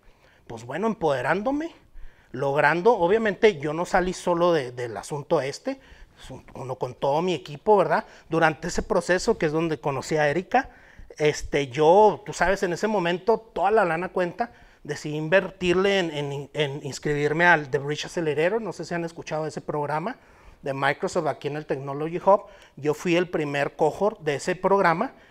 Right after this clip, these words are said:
y lo gané. Entonces, ¿qué pasa? Tienes que seguir reinvirtiendo. Eran tres mil dólares, o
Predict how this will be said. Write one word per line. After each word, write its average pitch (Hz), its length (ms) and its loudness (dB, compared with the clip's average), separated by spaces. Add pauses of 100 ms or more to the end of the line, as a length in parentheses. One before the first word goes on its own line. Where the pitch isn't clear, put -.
(140)
y 139 140 -6
lo 147 120 2
gané. 240 400 4 (480)
Entonces, 165 560 -2 (1160)
¿qué 208 120 -2
pasa? - 500 -2
Tienes 185 300 -2
que 208 100 -8
seguir 196 360 -6
reinvirtiendo. 185 720 -2
Eran 165 260 -2
tres 143 200 -4
mil 208 220 -2
dólares, 277 540 -2
o 165 200 -4